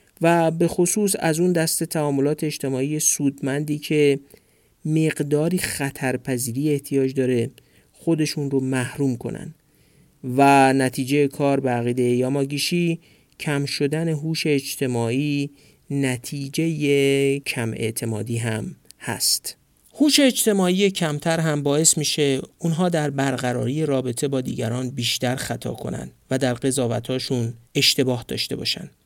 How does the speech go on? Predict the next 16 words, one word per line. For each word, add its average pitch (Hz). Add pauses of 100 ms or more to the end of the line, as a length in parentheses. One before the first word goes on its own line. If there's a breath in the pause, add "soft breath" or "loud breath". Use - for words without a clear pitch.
(720 loud breath)
همین 254
اشتباهات 165
و 156
خساراتش 151
باعث 151
می‌شه 147
اونا 156
بیشتر 165
بی‌اعتماد 139
بشن 120 (580 soft breath)
و 190
این 233
چرخه 143
ادامه 131
پیدا 131
کنه. -